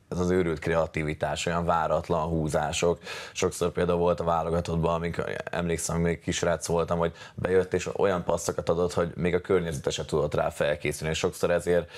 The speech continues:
ezért kritizálták őt, hogy mondják, hogy ilyen fiatalos, hogy ennyire lendületes, még,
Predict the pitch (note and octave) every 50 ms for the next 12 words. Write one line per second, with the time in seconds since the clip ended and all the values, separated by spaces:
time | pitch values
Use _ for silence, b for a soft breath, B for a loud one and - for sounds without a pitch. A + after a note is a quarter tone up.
0 | B B B B - - E2+ D#2 D#2+ F2 E2+ E2+ D#2+ E2+ E2 - - F2+ E2 -
1 | F2 E2 - D#2+ C#2+ C#2+ C#2+ - D2 D2 - - D2+ C#2+ C#2+ D#2+ D#2 D2 D2+ C#2+
2 | C#2 C#2+ - D#2 D2 B B B B B - F#2 F#2 F2+ E2 D#2+ - - F2+ E2
3 | D#2+ D#2 - D#2 D2 D#2 E2 D#2+ D#2+ D#2+ D2+ E2 - - D#2 A#1 A#1+ E2+ F2+ F2
4 | F2 E2+ F2 E2+ E2 E2 E2+ D#2+ D#2+ D#2+ D#2+ D#2+ - D#2 D#2 D#2 D2+ - E2 D#2+
5 | D#2 D#2 D2+